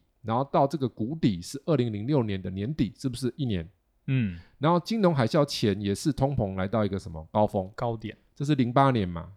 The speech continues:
Speaker 2: 嗯，
Speaker 1: 好，
Speaker 2: 嗯，嗯，
Speaker 1: 然后零八
Speaker 2: 对啊。
Speaker 1: 年年中，然后到下面这边是零九年的下半年，是一年多。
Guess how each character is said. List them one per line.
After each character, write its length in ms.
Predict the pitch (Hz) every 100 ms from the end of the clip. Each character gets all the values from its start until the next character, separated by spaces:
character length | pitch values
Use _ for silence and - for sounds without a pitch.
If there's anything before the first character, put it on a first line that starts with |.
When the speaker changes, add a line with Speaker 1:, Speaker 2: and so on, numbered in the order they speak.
| _ -
Speaker 2:
嗯， 140 | 123
Speaker 1:
好， 120 | 110
Speaker 2:
嗯， 280 | 120 113 113
嗯， 20 |
Speaker 1:
然 20 | 104
后 60 |
零 100 | 131 107
八 0 |
Speaker 2:
对 80 | 175
啊。 60 |
Speaker 1:
年 240 | 160 123 123
年 200 | 120 131
中， 300 | 151 147 127
然 80 |
后 120 | 127 139
到 160 | 190 135
下 300 | - 175 151
面 120 | 143
这 140 | 143
边 180 | 143 139
是 260 | 135 147 120
零 200 | 107 143
九 240 | 156 113
年 240 | 90 87 90
的 260 | 98 90 -
下 160 | - 127
半 160 | 120
年， 140 | 95 98
是 160 | 151
一 140 | 160 147
年 180 | 113
多。 300 | 117 156 151